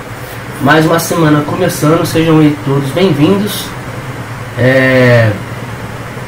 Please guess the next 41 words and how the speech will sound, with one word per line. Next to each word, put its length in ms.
Estamos 360
aqui 160
na 100
tela 240
do 100
mini 200
dólar, 240
vou 100
entrar 160
numa 160
comprinha 400
rápida 380
aqui, 200
quando 140
eu 80
falo 240
com 80
vocês 260
já 100
falo 300
por 100
quê, 220
tá? 120
Vou 840
deixar 220
aqui 120
o 80
nosso 240
alvo 200
aqui, 200
ó. 80
Vamos 160
ver 80
se 140
ele 160
busca 180
ali 120
o 60
nosso 280
alvo, 240
né? 120